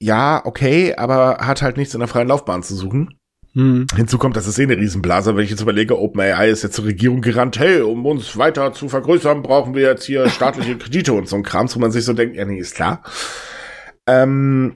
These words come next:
Speaker 1: aber es hat halt einfach Auswirkungen. Das geht durch alle Branchen hindurch. Also sprich, wir Publisher gucken doof in die Röhre und ja, wir, also Sumikai erlebt es momentan, wir gucken gerade ganz doof in die Röhre, weil die, äh, K I über sich klaut uns echt Klicks ohne Ende. Ähm,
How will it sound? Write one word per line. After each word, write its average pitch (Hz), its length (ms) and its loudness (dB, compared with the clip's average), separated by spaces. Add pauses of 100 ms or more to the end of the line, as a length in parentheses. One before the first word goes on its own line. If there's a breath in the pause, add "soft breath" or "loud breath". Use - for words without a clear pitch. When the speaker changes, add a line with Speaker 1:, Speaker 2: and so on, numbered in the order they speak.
Speaker 1:
aber 127 240 0
es - 140 -4
hat 143 140 -2
halt 127 140 -4
einfach 101 280 -10
Auswirkungen. 82 520 -10
Das 85 160 -14
geht 127 260 -4 (260)
durch 151 420 2
alle 143 240 -2
Branchen 113 800 -8
hindurch. 101 500 -2
Also 92 140 -6
sprich, - 280 -2
wir 104 80 2
Publisher 156 440 -2
gucken 147 280 -4
doof 139 200 -2
in 143 60 -6
die 131 80 -2
Röhre 135 340 0
und 101 180 -6
ja, 113 380 0 (100)
wir, 101 260 -4
also 104 160 -6
Sumikai 117 400 0
erlebt 107 280 0
es 139 100 -4
momentan, 127 360 -2
wir 110 60 -6
gucken 110 200 -12
gerade 95 200 -2
ganz 120 260 -6
doof 85 220 -6
in 87 60 -4
die 90 60 -2
Röhre, 87 360 -2 (380 loud breath)
weil 95 160 2
die, 110 340 -2
äh, 92 120 -6
K 120 140 -4
I 127 120 -6
über 117 180 0
sich 110 240 -6
klaut 139 280 -2
uns 120 220 -6
echt - 320 -6
Klicks 139 400 -6
ohne 127 280 -4
Ende. 98 340 -4 (840 loud breath)
Ähm, 131 720 0